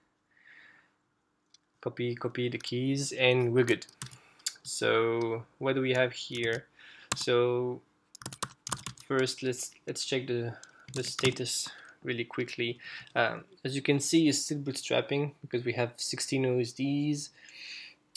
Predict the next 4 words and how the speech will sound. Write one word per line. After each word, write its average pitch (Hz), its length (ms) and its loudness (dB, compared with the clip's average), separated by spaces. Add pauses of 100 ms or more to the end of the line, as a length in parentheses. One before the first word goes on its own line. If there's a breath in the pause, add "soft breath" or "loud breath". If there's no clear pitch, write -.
uh, 110 640 2 (1400)
nineteen. 139 1120 0 (1600 loud breath)
So - 140 -4
if, 120 220 -2